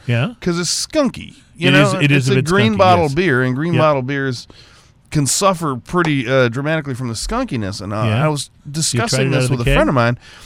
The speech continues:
Speaker 2: He goes, "Actually, Heineken's a pretty good beer, but you always get it in a green bottle, so it's skunky." He goes, "If you ever get it out of a keg, it's good." So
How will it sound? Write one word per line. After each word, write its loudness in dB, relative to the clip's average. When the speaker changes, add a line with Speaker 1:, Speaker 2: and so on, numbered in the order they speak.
Speaker 2:
He -2
goes, 2
"Actually, 0
Heineken's -6
a -8
pretty -6
good -4
beer, -2
but -8
you -4
always -4
get -4
it -4
in -6
a -10
green 0
bottle, 2
so -6
it's -10
skunky." -10
He -6
goes, -4
"If -10
you 0
ever -4
get -4
it -4
out 0
of -8
a -12
keg, -6
it's -12
good." -4
So 0